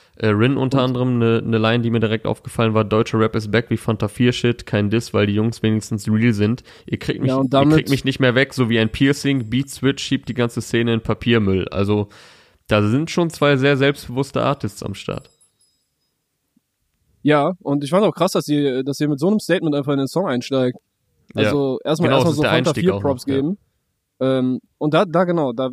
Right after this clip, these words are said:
Speaker 2: kann ich jetzt mit meiner nächsten Überinterpretation anknüpfen, weil ich hab mich gefragt, so, okay, „Deutschrap is back wie Fanta vier Shit“? Also meint er so Fanta vier, Komma Shit, Ausrufezeichen, oder meint er wie Fanta Bindestrich vier, Bindestrich Shit?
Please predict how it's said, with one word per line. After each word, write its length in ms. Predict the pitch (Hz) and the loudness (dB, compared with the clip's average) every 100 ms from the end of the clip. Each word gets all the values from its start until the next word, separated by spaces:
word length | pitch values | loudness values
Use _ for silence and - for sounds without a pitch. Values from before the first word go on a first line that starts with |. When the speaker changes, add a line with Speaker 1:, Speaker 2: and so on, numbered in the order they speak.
| 135 | -4
Speaker 2:
kann 140 | - 170 | -4 -2
ich 60 | |
jetzt 100 | 170 | 0
mit 80 | 160 | 0
meiner 200 | 151 151 | 2 2
nächsten 220 | 175 165 | 2 2
Überinterpretation 840 | 151 156 151 151 156 147 131 151 | 2 2 0 -2 -4 -6 -2 0
anknüpfen, 560 | 143 220 139 127 151 202 _ _ _ _ _ | 0 0 -2 -2 -4 -4 _ _ _ _ _
weil 420 | 131 143 143 139 - _ | 0 2 2 0 -4 _
ich 140 | 120 | -4
hab 80 | 156 | -2
mich 100 | 151 | -2
gefragt, 300 | 135 151 156 | -2 -2 -2
so, 120 | 147 | -4
okay, 280 | 123 - 147 120 | -4 -2 -2 0
„Deutschrap 500 | 139 196 - 190 - | 0 0 0 -2 -2
is 200 | 131 117 | -6 -4
back 180 | 180 - | -4 -2
wie 100 | 147 | -4
Fanta 320 | - 170 131 | -4 -4 -4
vier 260 | - 151 214 | -4 -4 -2
Shit“? 240 | - 262 - _ _ _ _ _ - | -2 -6 -8 _ _ _ _ _ -6
Also 180 | 127 143 | 0 2
meint 160 | 160 | 2
er 60 | 160 | 2
so 120 | 143 | 0
Fanta 320 | - 160 165 | 0 0 0
vier, 420 | - 170 175 160 - | -2 0 0 0 -4
Komma 340 | - 160 127 - | -2 0 -2 -4
Shit, 460 | - - 240 - - | -4 -2 -2 -4 -2
Ausrufezeichen, 800 | 151 220 240 233 - 220 226 185 | -2 0 -4 -4 -4 -2 0 0
oder 160 | 165 | 2
meint 240 | 160 170 170 | 2 2 0
er 120 | 151 | -2
wie 120 | 151 | -2
Fanta 500 | - 156 156 151 143 - _ _ _ _ | -2 -2 0 0 0 -6 _ _ _ _
Bindestrich 680 | - 180 151 165 143 156 139 | -16 -4 0 0 0 -2 -2
vier, 340 | - 160 156 - - | -2 0 0 -2 -4
Bindestrich 520 | 147 139 - 131 - - | -4 -2 -4 -6 -8 -6
Shit? 300 | - 135 | -2 -2